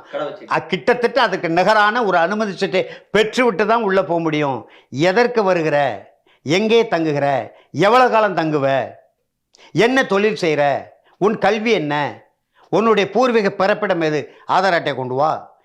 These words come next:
Speaker 2: எல்லாத்தையும் வாங்கி கொண்டு தானே குறிப்பிட்ட காலத்துக்கு நீ இரு, அப்புறம் நீ வெளியேறிடணும். கிட்டத்தட்ட வெளிநாட்டுக்கு நம்ம இந்தியாவிலேருந்து போறது போல இந்தியாக்குள்ளே வடகிழக்கு மாநிலங்கள்ல உள்நுழைவு அனுமதி சீட்டுன்னு ஒரு முறை இருக்கு இல்லையா? ஏன் தமிழ்நாட்டுல இல்ல?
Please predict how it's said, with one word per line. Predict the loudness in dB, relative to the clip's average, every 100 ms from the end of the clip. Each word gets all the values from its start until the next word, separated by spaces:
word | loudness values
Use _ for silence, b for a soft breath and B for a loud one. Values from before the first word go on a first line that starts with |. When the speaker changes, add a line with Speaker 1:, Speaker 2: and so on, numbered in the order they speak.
| _ -8
Speaker 2:
எல்லாத்தையும் | 0 2 4 2 2 0 0 0 0
வாங்கி | 2 2 2 -2 -2
கொண்டு | -4 -2 0
தானே | 0 0 -4 B B -2
குறிப்பிட்ட | 0 0 -2 -2 0
காலத்துக்கு | 0 0 -2 -2
நீ | -2 0
இரு, | 0
அப்புறம் | -2 -2 -2
நீ | -2
வெளியேறிடணும். | 0 0 0 -2 -4 -6 -8 -12 _ b b -8
கிட்டத்தட்ட | -2 -2 -2 0 2
வெளிநாட்டுக்கு | 2 2 0 0 -2 -2
நம்ம | -2 -2 -4 -6 B B
இந்தியாவிலேருந்து | -2 2 2 2 0
போறது | -2 0 0 0
போல | 0 0 2 2 0 B B
இந்தியாக்குள்ளே | 0 0 4 4 4 2 0 2
வடகிழக்கு | 2 0 2 0 -2
மாநிலங்கள்ல | -2 0 0 0 0 -2 -6 B B
உள்நுழைவு | 0 2 2 0 2 2
அனுமதி | 2 2 0 -2
சீட்டுன்னு | -2 -2 -2 0 0
ஒரு | 0
முறை | 0 2
இருக்கு | 0 0 -2
இல்லையா? | 0 -2 B -2
ஏன் | 0 2
தமிழ்நாட்டுல | 2 2 0 0 0 2
இல்ல? | 4